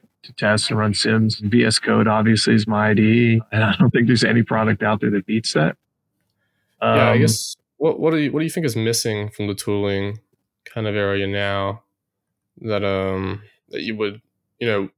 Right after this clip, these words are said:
Speaker 2: like, what problems do you kind of face as an auditor right now?
Speaker 1: You know, I've tried a few different, 'cause, I mean, honestly, it comes down to reading the code.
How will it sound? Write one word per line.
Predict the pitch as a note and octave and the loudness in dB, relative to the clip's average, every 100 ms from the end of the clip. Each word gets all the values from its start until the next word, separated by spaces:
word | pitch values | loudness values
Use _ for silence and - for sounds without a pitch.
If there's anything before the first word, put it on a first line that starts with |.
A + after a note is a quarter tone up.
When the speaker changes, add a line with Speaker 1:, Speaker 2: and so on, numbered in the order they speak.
| - | -4
Speaker 2:
like, | G#2+ | -2
what | C#3 D3+ | -2 -2
problems | B2+ A#2 A2+ | -2 -2 -2
do | A2 | -4
you | G#2+ | -4
kind | G2+ | -6
of | G2 | -4
face | F2 - G#2+ | -4 -4 -6
as | |
an | G2+ | -4
auditor | F2 F#2 F2+ | -2 -2 -2
right | E2 C#2 | -2 -4
now? | C#2 A#1+ - | -4 -8 -4
Speaker 1:
You | F3 | 2
know, | A3 A#3 | 4 4
I've | E3+ | 4
tried | - E3+ F#3+ | 2 2 2
a | F3+ | 2
few | - E3+ E3 D#3+ | 4 6 6 6
different, | D3+ D3 - D3+ - - _ _ | 4 2 2 2 2 -2 _ _
'cause, | - D#3+ | 2 4
I | C#3+ | 6
mean, | D3+ C#3+ | 6 6
honestly, | B2 C3 - | 4 2 2
it | B2 | 0
comes | - A2+ G#2+ | 2 0 2
down | G#2+ G#2 | 0 2
to | |
reading | A2 A#2+ A#2 | 4 6 4
the | G#2 | 2
code. | - G#2 G#2+ G#2 | 0 -2 0 0